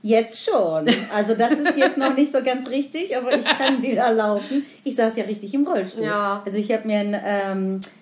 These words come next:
Speaker 1: Sprunggelenk gebrochen. Es war, es gab einen Tag in Hamburg Glatteis und
Speaker 2: Mhm.
Speaker 1: genau an diesem
Speaker 2: Ach,
Speaker 1: Tag
Speaker 2: Scheiße.
Speaker 1: musste ich raus, ja.
Speaker 2: Oh, ich, ich bin ja auch mittlerweile immer, dass ich echt so ein bisschen, äh, glitschi, glitschen
Speaker 1: Ja.
Speaker 2: kann ich gar
Speaker 1: Das
Speaker 2: nicht.
Speaker 1: ist, also ich hätte nie gedacht, dass man, äh,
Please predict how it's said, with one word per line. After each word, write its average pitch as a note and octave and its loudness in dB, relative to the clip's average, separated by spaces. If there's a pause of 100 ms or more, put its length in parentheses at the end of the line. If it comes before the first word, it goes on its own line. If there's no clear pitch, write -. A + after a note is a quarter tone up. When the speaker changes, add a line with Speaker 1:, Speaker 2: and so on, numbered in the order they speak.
Speaker 1:
Sprunggelenk F3 2
gebrochen. F#3+ -2 (100)
Es G3+ -2
war, F#3 -2
es G#3 -6
gab F#3 -4
einen D4 4
Tag D4 0
in C4 2
Hamburg B3+ 0
Glatteis B3+ -4
und A3 -2
Speaker 2:
Mhm. A3 2
Speaker 1:
genau B3 2
an G#3 -2
diesem A#3 0
Speaker 2:
Ach, C#4 2
Speaker 1:
Tag G#3 2
Speaker 2:
Scheiße. G#3 -8
Speaker 1:
musste G#3 -6
ich G#3 -6
raus, F3 -6
ja. F3+ -8 (280)
Speaker 2:
Oh, E3+ -4
ich, F3+ -4
ich F#3 -10
bin A#3+ 0
ja B3 4
auch G3+ 2
mittlerweile F3 2
immer, F3 0
dass F3 -2
ich F3+ -8
echt F#3 -6
so G#3+ -6
ein G#3+ -4
bisschen, G3+ -4
äh, A#3+ 0
glitschi, G#3 -4
glitschen G#3 0
Speaker 1:
Ja. A3+ -12
Speaker 2:
kann G3+ -8
ich G3 -10
gar F#3 0
Speaker 1:
Das F#3+ 2
Speaker 2:
nicht. A3 0
Speaker 1:
ist, - -16
also G#3+ 2
ich A3+ -2
hätte B3+ 4
nie C4 0
gedacht, A#3+ 0
dass A3 -2
man, G#3 0
äh, G3 -8